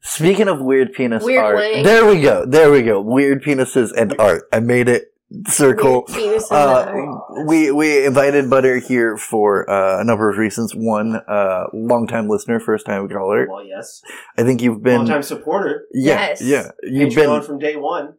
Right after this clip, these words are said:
Speaker 1: and,
Speaker 3: No
Speaker 1: and,
Speaker 3: big deal.
Speaker 1: and when
Speaker 3: Not
Speaker 1: this
Speaker 3: clap my own
Speaker 1: comes out,
Speaker 3: cheeks.
Speaker 1: should be when we're trying to promote the Patreon online more. So, like,
Speaker 3: Okay.
Speaker 1: that, the perfect alignment there.
Speaker 3: Yeah.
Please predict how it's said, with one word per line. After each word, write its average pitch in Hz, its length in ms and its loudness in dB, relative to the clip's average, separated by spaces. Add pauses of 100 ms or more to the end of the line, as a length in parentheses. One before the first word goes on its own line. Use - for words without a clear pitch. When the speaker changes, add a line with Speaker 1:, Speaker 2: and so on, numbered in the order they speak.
(120)
Speaker 1:
and, 135 360 -2
Speaker 3:
No 143 120 -2
Speaker 1:
and, 151 200 0
Speaker 3:
big 143 80 -6
deal. 135 280 -6 (200)
Speaker 1:
and 160 300 -2
when 170 160 0
Speaker 3:
Not 165 80 -6
Speaker 1:
this 175 180 2
Speaker 3:
clap - 40 -6
my 196 60 -2
own 185 120 2
Speaker 1:
comes 160 160 -4
out, 160 220 2
Speaker 3:
cheeks. - 140 -14
Speaker 1:
should 147 420 0
be 143 180 4
when 139 220 2
we're 123 120 2
trying 123 240 -2
to 117 80 -4
promote 120 320 -6
the 104 80 -6
Patreon 110 460 -2
online 110 440 -6
more. 131 200 0
So, 117 240 0
like, 101 200 -2
Speaker 3:
Okay. 104 100 -8
Speaker 1:
that, 107 160 -4
the 110 60 -6
perfect 135 460 0
alignment 120 680 -2
there. 120 260 2
Speaker 3:
Yeah. - 140 -6